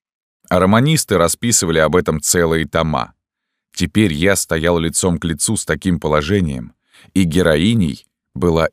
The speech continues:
именно мисс Брюстер, которая очаровала меня теперь как личность,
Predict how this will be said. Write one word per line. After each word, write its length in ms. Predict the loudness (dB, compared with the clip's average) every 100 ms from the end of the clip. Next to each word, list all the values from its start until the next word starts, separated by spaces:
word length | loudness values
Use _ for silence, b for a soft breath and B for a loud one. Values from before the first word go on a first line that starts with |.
| _
именно 520 | -2 2 2 2 2
мисс 300 | 0 -2 -4
Брюстер, 580 | -2 -2 -2 -10 -14 _ _ _ _ _ _ _
которая 480 | -4 0 2 2 2
очаровала 800 | -2 -6 -2 -2 0 0 0 0
меня 260 | -2 -4
теперь 340 | -6 -6 -6 -4
как 220 | -6 -4
личность, 680 | -4 -4 -8 -12 -14 -18